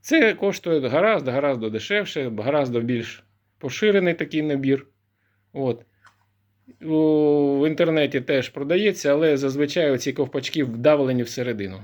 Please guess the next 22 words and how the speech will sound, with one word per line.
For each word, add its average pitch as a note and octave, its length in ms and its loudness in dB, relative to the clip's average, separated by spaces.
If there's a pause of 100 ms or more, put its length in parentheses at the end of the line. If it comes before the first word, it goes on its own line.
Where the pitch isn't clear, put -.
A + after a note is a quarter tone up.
бо B2+ 160 -6
вони A#2+ 260 -2
дуже A#2 300 -2
тоненькі, F3 480 -2
і B2+ 60 -4
десь B2 220 0
щось - 220 -8
падало, E3 400 0
чи A#2 120 -10
щось A#2+ 260 -4
на A#2 100 -4
них A#2 180 -4
ставили. D#3+ 420 -4 (680)
От, A#2 240 -10
мені G3 200 0
дістався C3 760 -4
в A#2+ 60 -4
досить C3 360 -2
гарному A2+ 460 -4 (280)
стані. G2 500 -8 (1120)
Гарний C3 380 0
набір. G2+ 360 -4